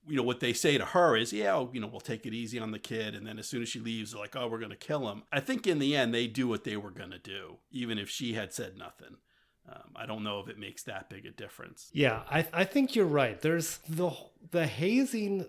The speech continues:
Speaker 2: operates on several levels.
Speaker 1: Oh, yeah,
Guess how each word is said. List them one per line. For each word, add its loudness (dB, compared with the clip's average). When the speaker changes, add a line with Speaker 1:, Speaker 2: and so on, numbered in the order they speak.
Speaker 2:
operates 2
on 0
several 4
levels. -2
Speaker 1:
Oh, 0
yeah, -2